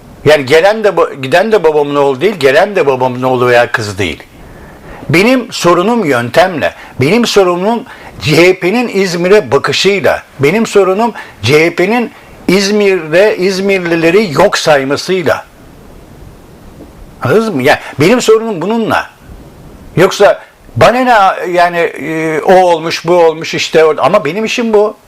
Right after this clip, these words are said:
Ya ben otuz yıldır siyasetin içindeyim, otuz beş yıldır gazetecilik yapıyorum. Yani Allah'a şükür bugüne kadar kimse sen, e, işte şu tarafsın, sen şunu destekledin, sen şunun için bunu söyledin diyemedi.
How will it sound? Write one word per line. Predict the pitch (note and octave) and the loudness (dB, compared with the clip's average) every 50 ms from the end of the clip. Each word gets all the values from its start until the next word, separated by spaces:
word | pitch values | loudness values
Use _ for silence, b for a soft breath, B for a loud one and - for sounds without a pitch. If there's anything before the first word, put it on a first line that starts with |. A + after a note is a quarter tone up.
| - - | -8 -4
Ya | - A#2+ B2 | -2 0 2
ben | C#3 D3+ | 2 2
otuz | D3+ D3+ C#3+ - E3+ D#3+ F3 | 2 0 0 -4 -6 -6 -6
yıldır | E3 D#3 D#3+ F3+ | -4 -2 -2 -2
siyasetin | D3 - - D#3+ D3+ D3 C#3+ - D#3 - A#3 A3 | -2 0 2 4 4 4 2 -2 -6 -6 -6 -6
içindeyim, | G#3+ - - F3+ D#3+ D3+ E3 E3+ | -4 -4 -4 -4 -2 -2 -2 0
otuz | C#3+ C3+ - C3 A#2 C3 | 0 -2 -2 -2 0 0
beş | D3 C#3+ - - | 0 0 0 -2
yıldır | C#3+ C3+ C3 C3+ E3 B B B B B - | -4 -4 -2 -4 -4 B B B B B -6
gazetecilik | - C3 C#3 C#3 G3 G3 F3+ G#3 F#3+ E3 - | -4 -4 -2 0 0 0 2 0 0 0 0
yapıyorum. | E3+ D#3 - C#3+ C#3+ C#3 C3+ D#3+ B B B B B B B B B | 0 0 2 2 2 2 2 -2 B B B B B B B B B
Yani | A#2 B2+ C3 C#3+ D3+ | 0 0 2 2 2
Allah'a | C#3+ D3 D3 D#3 F3 F3 F3+ | 2 2 2 2 2 0 0
şükür | F3+ - E3 - F#3+ F3 F3 B B B B - | -2 -6 -4 -2 -2 -2 -2 B B B B -2
bugüne | C3 D3 D#3 F#3 F3+ F3 | -2 0 0 0 0 0
kadar | F3+ F3 F3 E3+ D#3+ - | 2 2 2 2 2 0
kimse | - G3 F#3+ - - E3+ | -4 -6 -4 -2 -2 -2
sen, | D3 - E3+ D#3+ E3 D#3 B B B B B B B B - | 0 2 2 2 2 0 B B B B B B B B -2
e, | B2 C#3+ C#3+ D3 D3 D3 D3 C#3+ C#3+ D3 D3 C#3+ C#3+ | 2 2 4 4 2 2 2 2 2 2 2 0 0
işte | C#3 - - E3+ | -2 -2 -4 -2
şu | - - F3+ - | -2 -2 0 2
tarafsın, | F#3 F3 E3+ D#3+ - - D3+ C#3 | 4 4 4 2 0 -2 -8 -4
sen | - - D3+ D#3+ | 0 0 0 0
şunu | D3+ - - D#3 F3+ E3 | 0 -4 -6 -6 -4 -2
destekledin, | F3 E3+ - - - E3 C#3 - - D3+ D3+ D#3 | -2 -2 -2 -2 -2 -4 -4 -4 -4 -2 -2 -2
sen | C#3 - D#3 D3+ D#3+ | 0 2 2 2 2
şunun | C#3+ - - E3+ F3+ | 0 -2 -4 -4 -4
için | F3 D3 - F3+ E3 D#3+ | -4 -2 -2 -2 0 0
bunu | D#3+ E3 D#3 | -2 -2 -2
söyledin | C#3+ - D3+ D3+ C#3+ D3 D3 D3 D#3 C#3+ B2+ | 0 2 2 2 2 2 0 0 -2 -2 -2
diyemedi. | B2 C3+ D3 E3+ F#3 F#3 D#3 A2 A#2 C#3+ | 0 0 2 2 2 0 0 -2 -2 -4